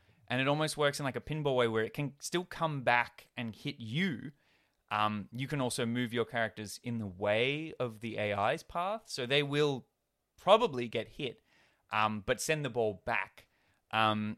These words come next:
and each character has their own unique little ability. Like, some of them are very simple, where it's sort of like, uh, give up your turn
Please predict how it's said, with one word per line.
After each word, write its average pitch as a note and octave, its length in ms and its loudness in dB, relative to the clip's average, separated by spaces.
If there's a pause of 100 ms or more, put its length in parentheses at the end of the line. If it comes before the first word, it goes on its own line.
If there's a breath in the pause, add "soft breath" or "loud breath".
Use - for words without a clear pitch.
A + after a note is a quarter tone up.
(120)
and C3+ 380 4
each F3 140 -4
character F3+ 320 0
has D3 160 -2
their C#3+ 180 2
own A#2+ 360 0
unique A#2+ 480 -2
little A#2 260 -4
ability. G2 580 -2
Like, G2+ 220 -8
some C3 180 0
of B2+ 40 0
them B2 100 2
are A2+ 40 0
very G#2 180 0
simple, B2 440 -4
where G#2+ 140 0
it's G2 100 -8
sort G#2 140 -4
of G2 140 -8
like, G2 260 -4 (800)
uh, G2 260 -2 (540)
give C#3 180 2
up C3 180 6
your A2+ 200 2
turn B2 580 -2